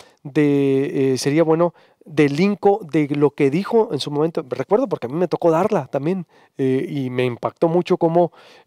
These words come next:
eh, eh, Guillermo Padres terminó en último lugar anticorrupción. Ah, de, de, así, lo mismo,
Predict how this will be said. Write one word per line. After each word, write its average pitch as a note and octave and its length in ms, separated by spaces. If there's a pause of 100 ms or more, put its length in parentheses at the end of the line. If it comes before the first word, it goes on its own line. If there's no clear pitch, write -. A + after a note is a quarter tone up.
eh, C3+ 580
eh, B2+ 240
Guillermo C#3+ 360
Padres F3+ 460 (220)
terminó D3 380
en G3 60
último F#3+ 380
lugar D#3 280
anticorrupción. C#3 720 (280)
Ah, D#3+ 160
de, C#3+ 360
de, C#3 180
así, C#3 220
lo G3 120
mismo, C4+ 460